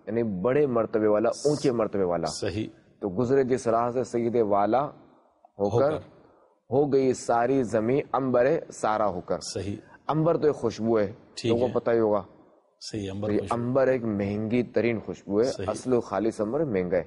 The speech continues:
Speaker 2: صحیح۔
Speaker 1: سارا، ایک تو ہم کہتے ہیں، "بھائی، سارا کام میں نے کر لیا۔"
Speaker 2: صحیح۔
Speaker 1: یہ سارا پانی پی لیا۔
Speaker 2: صحیح۔
Speaker 1: تو ایک تو وہ سارا ہے۔
Speaker 2: صحیح۔
Speaker 1: تو یہاں جو ہے نا، وہ عنبر سارا ہے، یعنی عنبر سارا نہیں ہے،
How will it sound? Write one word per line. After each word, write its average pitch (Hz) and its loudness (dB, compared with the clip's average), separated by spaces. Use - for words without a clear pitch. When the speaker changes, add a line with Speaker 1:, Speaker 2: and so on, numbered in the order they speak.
Speaker 2:
صحیح۔ 101 -8
Speaker 1:
سارا، 135 0
ایک 143 2
تو 156 2
ہم 147 0
کہتے 147 2
ہیں، 147 4
"بھائی، 143 4
سارا 139 0
کام 135 0
میں 120 4
نے 113 2
کر 101 2
لیا۔" 107 2
Speaker 2:
صحیح۔ 107 -6
Speaker 1:
یہ 135 0
سارا 151 0
پانی 135 0
پی 120 2
لیا۔ 123 4
Speaker 2:
صحیح۔ 110 -8
Speaker 1:
تو - 2
ایک 147 2
تو 151 4
وہ 143 4
سارا 117 2
ہے۔ 120 2
Speaker 2:
صحیح۔ 107 -6
Speaker 1:
تو 151 2
یہاں 131 4
جو 147 2
ہے 160 4
نا، 151 2
وہ 135 2
عنبر 143 2
سارا 117 2
ہے، 139 4
یعنی 131 4
عنبر 139 2
سارا 139 2
نہیں 143 2
ہے، 90 0